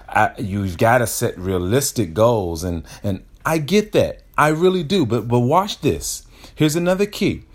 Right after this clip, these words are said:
This is another eye-opening key I want you to take note of. And that is, the key is to set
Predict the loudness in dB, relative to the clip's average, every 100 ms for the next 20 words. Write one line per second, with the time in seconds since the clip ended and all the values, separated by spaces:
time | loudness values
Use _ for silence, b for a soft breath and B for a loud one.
0 | b -4 -2 0 0 2 0 0 2 4
1 | 4 0 -2 -4 -4 -2 2 2 2 -4
2 | -4 -4 -2 -4 -2 0 0 0 -2 -2
3 | 0 2 2 2 0 -2 -6 B B B
4 | B 2 2 2 2 2 4 0 0 -4
5 | -4 0 2 2 -4